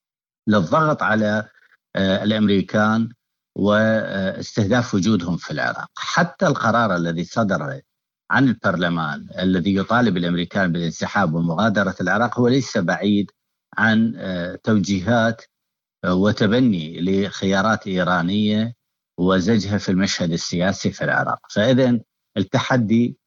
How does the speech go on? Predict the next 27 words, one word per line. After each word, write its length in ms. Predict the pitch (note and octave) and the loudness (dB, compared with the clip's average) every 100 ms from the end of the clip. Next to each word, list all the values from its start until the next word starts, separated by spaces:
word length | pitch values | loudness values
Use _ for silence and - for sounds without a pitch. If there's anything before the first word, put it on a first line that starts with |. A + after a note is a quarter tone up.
| _ _ - | _ _ -2
قد 460 | A#2+ G#2+ B2+ G2 G2 | 0 2 -2 -6 -4
تجاوز 580 | B2+ G#2 C3+ D#3 D#3+ B2 | 0 2 2 2 2 0
حدود 640 | A#2+ - G2+ A#2+ B2+ A2+ - _ - | -2 -2 0 2 2 0 -6 _ -4
المعالجة 680 | G#2 G#2+ F#2+ B2 C#3 A2+ C3 | 0 2 2 2 2 0 0
السياسية 920 | C3 A#2 - - A2+ G#2 G#2 - A2+ | 0 -2 -6 -4 0 0 0 0 0
والدبلوماسية، 920 | F#2 F2 F2 E2+ D#2+ D2+ D2+ - C2+ - _ _ _ | 2 0 0 -2 -2 -4 -6 -10 -14 -16 _ _ _
لذلك، 580 | G2 F#2+ A#2+ C3 B2+ - | 0 2 4 2 -2 -8
آه، 540 | F2 - - - E2+ - - | -10 -10 -10 -6 -6 -4 0
قد 140 | F#2+ | 2
يكون، 400 | G2+ - G2+ E2+ - | 2 2 0 -2 -4
آه، 200 | E2 C2+ | -6 -6
خيار 460 | - G2+ G#2 F#2 | 0 2 2 2
الحرب 400 | D#2+ - A2 A2 - _ _ - | -2 -2 0 0 -4 _ _ -2
وارد، 420 | F#2+ G#2 E2+ D2+ - _ _ _ _ | 2 2 0 -6 -14 _ _ _ _
لكن 260 | B2+ C3 A#2+ | -2 2 2
هل 160 | G#2+ C3+ | 2 0
ستكون 480 | - A#2+ G#2 - F#2+ | -2 -2 -2 -2 -2
حربا 340 | - A2 G#2+ | 0 0 2
مفتوحة 640 | G2 F2 - A#2 - D#2+ D2 | 2 0 -2 -2 -2 -2 -4
أم 100 | - | -4
حربا، 560 | G#2+ G#2 F#2+ E2+ E2 - _ _ _ | -2 0 2 2 -2 -8 _ _ _
آه، 400 | F2+ F2+ E2 D#2+ | 0 2 2 0
محدودة؟ 640 | E2 G2+ - G2+ A#2+ A#2 C3+ | -2 -2 0 2 4 2 0
أنا 300 | - C3 A2 | 0 0 0
في 140 | - | -2
تقدير 420 | G#2+ G#2+ - A2+ | -4 -4 -2 0
أنه 340 | A2+ G#2+ G#2+ | 2 2 0